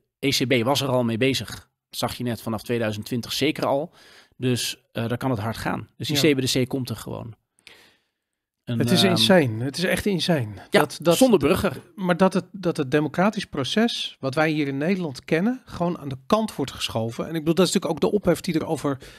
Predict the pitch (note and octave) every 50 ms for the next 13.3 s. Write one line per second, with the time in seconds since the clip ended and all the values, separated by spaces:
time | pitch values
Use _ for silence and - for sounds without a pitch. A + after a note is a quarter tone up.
0 | - _ _ - C#3 D#3 D#3+ - - D3+ C#3 A#2+ D3 D3 - D3+ C#3 C#3+ C#3+ C3
1 | - D#3+ C#3 C3+ C3 C#3+ C#3+ D3 C3+ - D3 C3+ B2+ C#3 C3 C3+ B2+ C3 D3 D3
2 | C#3 - D3+ C#3 C3+ C3+ B2+ B2 C3+ D3 - - - - F#3+ G3 - - E3+ D#3
3 | - - - C#3 D3 C#3 - - D3 C#3 C#3+ D#3+ F#3 - - _ _ _ _ _
4 | - F3+ - _ - A3 F#3 E3 D#3 - - F#3 E3 C#3+ - - - - _ _
5 | _ _ _ _ _ _ - D3 C#3 C3+ C3+ F#3+ A3 C4 A#3+ F#3+ C#3+ B2 A#2+ -
6 | - - B2+ A#2+ A2+ A2 G#2 A2 G2+ B2 F3+ G3+ - - - - - - - -
7 | _ _ _ _ - - D#3 D3 D3 D3 C#3+ C#3+ C#3+ C#3+ C#3 D3+ D3 E3+ E3 -
8 | - E3 D#3 D3 D3+ C3+ D3 D3+ F#3 - - - - D#3 C3+ - C3+ B2 - -
9 | F#3+ F3+ - - D3 C#3 B2 A#2 - B2 G#2+ G#2+ G2+ - - - C#3+ B2+ - C3
10 | B2 B2+ F3+ G3 D3 - - C3+ C#3 D3 C#3+ B2+ C#3 C#3+ C3 B2+ - - A#2+ -
11 | - G#3 A#3+ A#3+ G#3+ G3+ - - F3 E3 D3+ D3+ D3+ D3+ E3+ F3+ - - C3 B2
12 | B2 B2+ - C3 B2 A#2+ A#2+ A2+ A#2+ D#3+ D3+ C3 - B2+ A2+ - A#2+ - - -
13 | D3 E3+ F3+ A3 D4